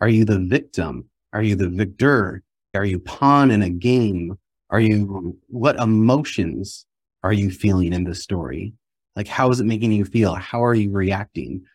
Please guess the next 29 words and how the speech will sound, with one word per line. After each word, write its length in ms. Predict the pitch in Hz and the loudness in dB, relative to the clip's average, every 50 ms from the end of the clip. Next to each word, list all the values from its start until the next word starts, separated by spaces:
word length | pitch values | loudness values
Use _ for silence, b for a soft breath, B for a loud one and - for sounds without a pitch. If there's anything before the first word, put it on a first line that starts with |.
| b _ _ | b _ _
What's 560 | - 95 92 98 110 131 131 117 - - - | -6 -4 -2 0 2 2 0 0 -2 -8 -10
going 380 | - - 120 110 104 101 98 98 | -6 -4 -4 -2 -2 -2 -2 -2
on? 400 | 95 92 90 82 85 101 110 113 _ _ _ _ _ _ | -4 -4 -6 -6 -10 -12 -14 -18 _ _ _ _ _ _
So 180 | - 117 113 | -2 0 0
what 320 | 110 98 104 135 143 143 175 | 2 2 2 0 2 4 4
is 160 | 170 170 - | 2 2 2
the 120 | - 143 | -2 -4
story 520 | 135 - - - 135 131 135 139 131 135 127 | -4 -4 -4 -2 0 2 4 4 4 2 2
or 180 | 92 104 107 | 0 0 -2
belief 380 | 95 92 98 92 95 113 139 135 - | -2 -2 -4 -4 -4 -6 -6 -6 -6
that's 180 | - 98 95 - | -6 -8 -6 -4
going 260 | - 104 104 104 101 | -2 0 2 2 2
on 200 | 101 98 98 95 | 2 0 0 0
in 80 | 92 92 | 0 0
your 200 | 92 92 92 90 | 0 0 0 -2
world 460 | 85 82 92 95 98 120 143 165 165 - _ _ _ _ _ _ _ _ _ | -2 0 0 0 0 0 0 -2 -6 -10 _ _ _ _ _ _ _ _ _
that's 280 | - 120 120 110 - - | -2 -2 -2 -2 -2 -2
limiting 540 | 107 101 104 107 110 117 117 117 120 120 120 | 0 2 2 4 4 4 2 2 0 0 0
you 360 | 120 117 117 120 120 123 120 - - _ _ _ _ | 0 0 0 0 -2 -4 -6 -10 -16 _ _ _ _
right 360 | - 101 95 95 98 98 92 - | -8 -4 -2 -2 -2 -2 -4 -6
now? 400 | 90 90 - 53 50 57 80 110 - _ _ _ _ _ _ _ | -6 -6 -6 -6 -10 -12 -14 -16 -18 _ _ _ _ _ _ _
So 140 | - - | -2 -2
that's 200 | 104 98 - - - _ _ _ - | -2 -2 -4 -8 -18 _ _ _ -2
writing 260 | 113 110 107 107 101 | -2 0 0 0 -2
prompt 360 | 101 - 98 90 92 90 - - | -2 -2 -2 -2 -2 -4 -2 -2
number 260 | 98 92 90 90 90 | 0 0 0 0 -2
one. 400 | 82 82 90 104 143 170 185 - - | -2 -2 -4 -4 -4 -6 -8 -4 0
And 400 | 135 147 151 151 147 143 135 - - _ _ - | 2 4 4 6 6 6 4 4 0 _ _ -16
this 600 | 143 135 113 110 135 185 202 202 202 202 - | -16 -14 -2 2 4 6 6 6 4 0 -4